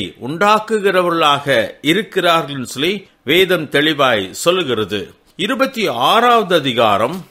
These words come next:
இருபதாம் வசனத்தில் வாசிப்போமானால், "விறகில்லாமல் நெருப்பு அவியும், கோள் சொல்லுகிறவன் இல்லாமல் சண்டை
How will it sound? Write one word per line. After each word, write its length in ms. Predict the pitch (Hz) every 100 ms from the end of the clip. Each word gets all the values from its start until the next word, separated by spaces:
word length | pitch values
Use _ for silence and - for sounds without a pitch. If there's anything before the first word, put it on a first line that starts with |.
| _ _ _ _
இருபதாம் 480 | 170 214 220 196 175
வசனத்தில் 520 | 151 - 139 127 123
வாசிப்போமானால், 920 | 113 117 - 117 - 101 98 107 185 156 - _ _ _
"விறகில்லாமல் 880 | 139 214 247 247 233 208 190 170 117 95
நெருப்பு 440 | 131 196 - 180
அவியும், 460 | 117 110 175 202 107 - _ _
கோள் 300 | - 220 247 247
சொல்லுகிறவன் 680 | - 208 208 196 190 175 143
இல்லாமல் 520 | 120 123 117 117 185 170 _ _ _
சண்டை 520 | - 180 202 220 220